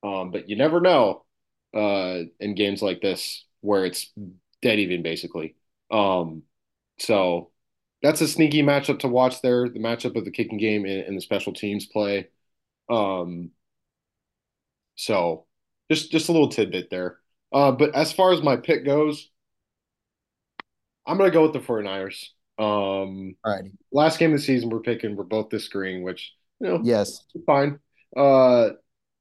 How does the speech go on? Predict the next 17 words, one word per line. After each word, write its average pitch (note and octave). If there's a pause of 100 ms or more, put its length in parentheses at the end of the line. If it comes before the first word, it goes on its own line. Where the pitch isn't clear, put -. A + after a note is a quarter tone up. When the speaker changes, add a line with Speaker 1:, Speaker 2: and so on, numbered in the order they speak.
(100)
Speaker 1:
we'll B2
see B2
who B2+
wins A2
out G#2+
there, G#2+
but G2+ (680)
it's D#3+
gonna G3
be E3+
a C#3+
very A#2+
close G#2+
game, F#2+
obviously, F#2+
I F2
think. F#2